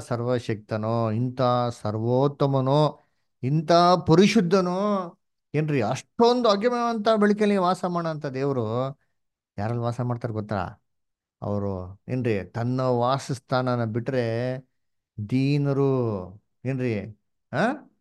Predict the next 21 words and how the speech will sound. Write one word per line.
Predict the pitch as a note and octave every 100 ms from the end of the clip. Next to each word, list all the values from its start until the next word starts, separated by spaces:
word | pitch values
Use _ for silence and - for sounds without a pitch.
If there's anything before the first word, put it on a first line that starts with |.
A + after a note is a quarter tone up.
| _
ಕುಗ್ಗಿ | D3 C#3+ C3 D#3+
ಹೋಗಿ | D#3 D#3 D3 C#3+
ಜಜ್ಜೋಗಿರೋ | B2+ C#3+ A#2+ D3+ D#3 D3+ C#3+
ಅಂತ | C#3+ C3
ಮನುಷ್ಯರ | C3+ B2 A2+ A#2 D#3 F#3+ - F#3+
ನಡುವೆ | E3+ E3+
ಏನ್ | E3
ಮಾಡ್ತಾರಂತೆ? | D#3+ D3+ C#3+ A#2+
ಅಲ್ಲಿ | A2 G#2 F2+ - _ _ _ -
ಇಡ್ತಾರಂತೆ. | A2+ - G#2+ F#2+ G2
ನೋಡಿರ್ತೀನಿ, | G2 F#2+ F#2 B2+ F#2+ -
ಓದ | A#2+
ನೋಡಿರ್ತೀನಿ. | B2 B2 B2+ A#2+ C3+
ಎಲ್ಲಿ? | A#2+ B2 D3 D3+ _ _ _
ಆ, | A#2 A#2+ A#2+ A#2+ A#2+ A#2+ A2 _ _ -
ಏಷಯ | C3 B2 C#3 C3+ C3+ - _ _ B2
ಐವತ್ತೇಳು | C#3 C#3+ - C#3 C#3+ D#3+ - -
ಹದಿನೈದು. | B2+ B2 G#2+ G2 -
ಏಷಯ | B2+ B2 B2+ B2+
ಐವತ್ತೇಳು | A#2+ G#2+ C3 B2+
ಹದಿನೈದು. | A2+ G#2+ G2+ F#2